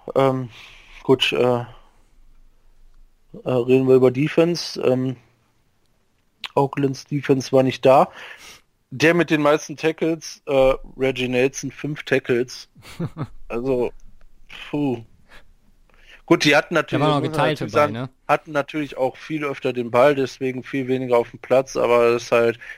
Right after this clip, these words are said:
Speaker 1: eigentlich müssten die ja komplett rasten, ey, wenn die quasi Pause haben, das ganze Game.
Speaker 2: Ja.
Speaker 1: Ähm, offense-technisch wieder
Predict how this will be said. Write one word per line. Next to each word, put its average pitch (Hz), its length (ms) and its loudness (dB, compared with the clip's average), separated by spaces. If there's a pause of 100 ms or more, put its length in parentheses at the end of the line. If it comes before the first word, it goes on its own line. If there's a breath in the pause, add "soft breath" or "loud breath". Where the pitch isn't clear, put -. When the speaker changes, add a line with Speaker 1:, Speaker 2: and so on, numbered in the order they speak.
Speaker 1:
eigentlich 120 220 -2
müssten 127 220 -2
die 123 60 2
ja 117 40 2
komplett 117 460 -2
rasten, 104 320 -4
ey, 104 160 0
wenn 110 140 -4
die 107 180 -4
quasi 110 380 -4
Pause 110 420 0
haben, 104 160 0
das 104 140 -4
ganze 113 260 -8
Game. 117 300 0 (240 loud breath)
Speaker 2:
Ja. 110 100 -14 (220 loud breath)
Speaker 1:
Ähm, 131 580 2
offense-technisch 170 1040 0
wieder 202 600 4